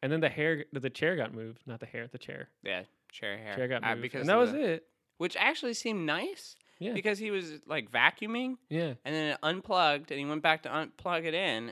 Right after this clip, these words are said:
Speaker 2: and the chair that he had to vacuum moved.
Speaker 1: Yeah,
Speaker 2: I
Speaker 1: that
Speaker 2: was like,
Speaker 1: seems all right.
Speaker 2: Yeah, so actually I have a note down, and it says, uh,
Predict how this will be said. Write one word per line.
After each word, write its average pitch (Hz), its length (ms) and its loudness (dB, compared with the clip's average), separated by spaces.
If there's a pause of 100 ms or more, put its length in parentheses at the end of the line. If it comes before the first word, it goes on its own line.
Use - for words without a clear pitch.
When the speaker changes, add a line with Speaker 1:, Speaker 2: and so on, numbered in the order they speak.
Speaker 2:
and 147 140 -6
the 143 40 -4
chair 196 360 -4
that 165 140 -4
he 170 100 -4
had 165 100 0
to 139 60 -6
vacuum 131 680 0 (300)
moved. 180 340 -10 (480)
Speaker 1:
Yeah, 262 120 0
Speaker 2:
I 208 80 -2 (360)
Speaker 1:
that 359 60 -6
Speaker 2:
was 190 60 -4
like, 196 80 0
Speaker 1:
seems 120 120 -4
all 113 100 -4
right. 135 200 -8 (180)
Speaker 2:
Yeah, 277 220 6 (160)
so - 180 4
actually 214 320 6
I 208 40 6
have 202 100 4
a 185 40 4
note 220 260 6
down, 135 420 4
and 151 120 -2
it 151 140 -2
says, 170 400 0
uh, 170 300 2